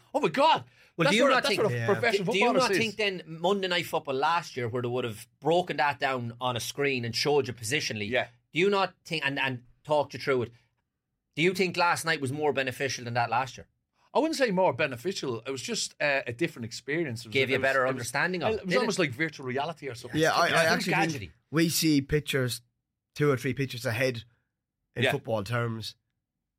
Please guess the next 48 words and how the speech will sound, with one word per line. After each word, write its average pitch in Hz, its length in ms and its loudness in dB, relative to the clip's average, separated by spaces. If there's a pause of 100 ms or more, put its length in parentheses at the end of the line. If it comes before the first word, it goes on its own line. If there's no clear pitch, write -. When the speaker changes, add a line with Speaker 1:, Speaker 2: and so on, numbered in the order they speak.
(160)
Speaker 3:
than 120 140 -2
Eric, 113 320 -2
and 110 300 -8 (100)
that's 120 200 -6
not 135 120 -4 (120)
dis-, 120 160 -12
Speaker 1:
No, 170 120 0
Speaker 3:
disrespect 262 400 4
Speaker 1:
listen, 208 240 -2
Speaker 3:
him. 170 60 -10
Speaker 1:
you're 135 100 -4
grand, 170 280 -4
Stephen. 143 260 -8
I, 160 60 -2
I, - 140 4
I 135 100 2
Speaker 3:
And 180 80 4
Speaker 1:
don't 190 160 4
even 151 140 2
see 139 160 -6
that. 123 180 -10
Speaker 2:
What - 140 4
Speaker 3:
the, - 60 4
Speaker 2:
did - 100 2
you, 214 80 4
Speaker 3:
the, - 60 4
Speaker 2:
what - 160 6
Speaker 3:
the, - 60 0
Speaker 2:
did - 60 -6
you 233 80 0
Speaker 3:
the 226 60 -2
Speaker 2:
make 185 160 4
Speaker 3:
more 233 140 8
Speaker 2:
of 190 60 2
Speaker 3:
football 190 300 2
I 165 80 2
see, 175 400 2 (320)
amateur 165 340 4
soccer, 147 460 0
and 135 100 2
the 139 40 2
more 151 260 4
I 135 100 2
see, 151 280 2
like, 135 220 2
kind 135 160 -2
of 127 80 -4
underage 139 580 2